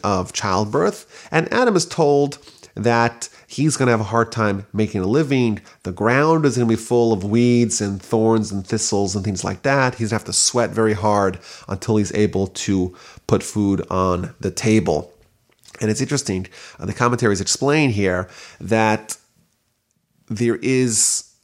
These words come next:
a, um, the, the punishment is gonna fit the crime. The crime of Adam and Eve was the fact that they embraced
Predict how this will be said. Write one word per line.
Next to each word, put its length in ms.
a, 340
um, 300
the, 200
the 100
punishment 880
is 100
gonna 200
fit 520
the 120
crime. 640
The 60
crime 800
of 100
Adam 260
and 100
Eve 440
was 240
the 80
fact 380
that 220
they 300
embraced 680